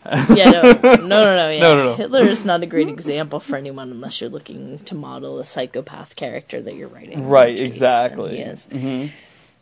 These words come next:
Speaker 1: But yeah, essentially Voldemort, again, rules by fear. He has
Speaker 2: Uh-huh.
Speaker 1: no idea how to, how to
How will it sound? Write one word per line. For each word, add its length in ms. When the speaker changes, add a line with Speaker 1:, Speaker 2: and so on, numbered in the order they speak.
Speaker 1:
But 140
yeah, 260
essentially 500
Voldemort, 540
again, 580
rules 300
by 200
fear. 540
He 220
has 160
Speaker 2:
Uh-huh. 100
Speaker 1:
no 140
idea 260
how 140
to, 120
how 180
to 260